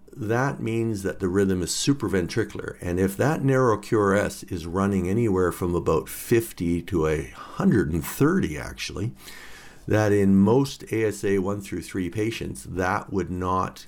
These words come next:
cause them to be unstable as far as their cardiac output. So it really doesn't ne-, matter what the name of the rhythm is. So I'll give you a bunch of rhythms that could easily have, say, a heart rate of seventy-five beats a minute,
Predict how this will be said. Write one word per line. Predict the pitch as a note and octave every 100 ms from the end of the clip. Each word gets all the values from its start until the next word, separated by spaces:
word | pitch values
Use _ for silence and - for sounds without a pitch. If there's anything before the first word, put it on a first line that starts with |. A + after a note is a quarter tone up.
| -
cause | - F2 D#2 D#2
them | F2 E2+ D#2+
to | -
be | D2+ D#2 D#2+ G2 - -
unstable | F2 D#2 - - D#2+ - - - - - - - - - - - -
as | - -
far | -
as | -
their | -
cardiac | - - A#1+ G#1+ -
output. | - - - -
So | - C#3
it |
really | D#3 G3 C#3
doesn't | A#2+ G#2
ne-, | G2+ G2 - -
matter | - G2 G2 F#2+ F2+ F#2+
what | G2 C#3 F#3+ F#2+
the | E2+
name | F2 A#2 F3+ D#3
of | F#2
the | D2+
rhythm | D2+ - -
is. | - - - - - -
So | F2
I'll | F#2
give | A#2 B2
you | G#2
a |
bunch | A#2+ D3+ -
of |
rhythms | A2+ G2+ G2 F#2+
that | - -
could | -
easily | A2+ A2 F#2
have, | F#2 E2+
say, | - E2+
a | D2
heart | - G#2+ F#2+
rate | F#2 E2+
of | C#2+
seventy-five | - F2 D#2+ F2+ - E2 D#2+ -
beats | C2+ -
a | -
minute, | - -